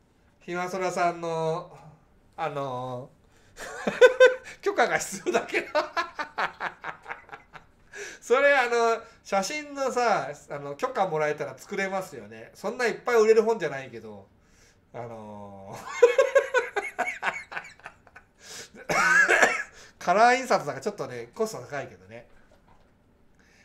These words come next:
二千円ぐらいの本で作るのはできますけど。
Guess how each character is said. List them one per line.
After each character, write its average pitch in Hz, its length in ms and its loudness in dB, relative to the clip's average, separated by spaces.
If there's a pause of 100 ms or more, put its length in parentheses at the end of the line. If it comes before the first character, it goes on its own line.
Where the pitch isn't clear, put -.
(140)
二 131 180 -14
千 180 200 -2
円 175 80 -4
ぐ 175 60 -2
ら 147 80 2
い 123 40 -6
の 117 80 -12
本 120 160 -12
で 113 100 -12
作 - 200 -12
る 123 80 -10
の 110 80 -16
は 113 40 -18
で 123 160 -16
き 131 120 -16
ま 135 100 -10
す - 100 -16
け 101 100 -20
ど。 92 100 -20